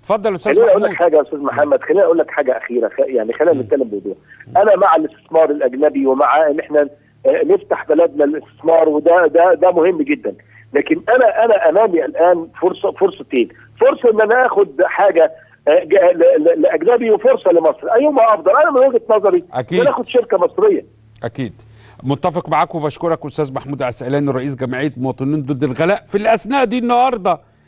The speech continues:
Speaker 1: محكمة القضاء الإداري بالإسكندرية تلقت النهاردة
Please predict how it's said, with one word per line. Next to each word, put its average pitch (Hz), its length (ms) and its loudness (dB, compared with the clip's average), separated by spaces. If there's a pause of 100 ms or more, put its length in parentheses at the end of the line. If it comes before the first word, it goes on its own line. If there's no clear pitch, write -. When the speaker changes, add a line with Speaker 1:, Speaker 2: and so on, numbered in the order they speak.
(160)
Speaker 1:
محكمة 208 320 -4
القضاء 196 340 -2
الإداري 214 360 -2
بالإسكندرية 202 880 0
تلقت 208 540 -2
النهاردة 208 680 0